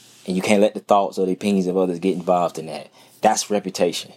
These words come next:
Your character is you and who you really are. And only you can change and manu-, manipulate or man-, or move that around. Only you.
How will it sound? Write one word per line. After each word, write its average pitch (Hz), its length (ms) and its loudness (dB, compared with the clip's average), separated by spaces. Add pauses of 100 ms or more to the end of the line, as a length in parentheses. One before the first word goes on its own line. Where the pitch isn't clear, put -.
(160)
Your 92 140 0
character 110 400 2
is 90 160 -2
you 82 220 -6 (240)
and - 100 -12
who 98 120 2
you 98 220 0
really 82 300 0
are. - 200 -4 (1500)
And 90 140 2
only 107 280 4
you 104 140 2
can 101 140 -4
change 95 340 2
and 90 120 0
manu-, 90 400 2
manipulate 98 580 4
or 90 80 2
man-, 87 260 -6
or 82 180 -2
move 98 360 2
that 87 340 2
around. 82 520 -2
Only 101 300 4
you. 87 340 -6